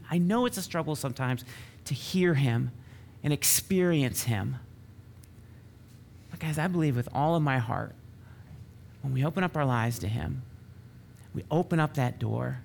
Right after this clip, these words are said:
and we chase after him, and we make him the most important thing about us,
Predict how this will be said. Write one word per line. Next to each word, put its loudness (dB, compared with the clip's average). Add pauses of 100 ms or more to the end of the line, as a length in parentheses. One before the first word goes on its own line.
(800)
and 0
we 2
chase 0
after 0
him, 0 (420)
and 2
we 4
make 2
him 2
the 4
most 2
important -2
thing 2
about 2
us, -4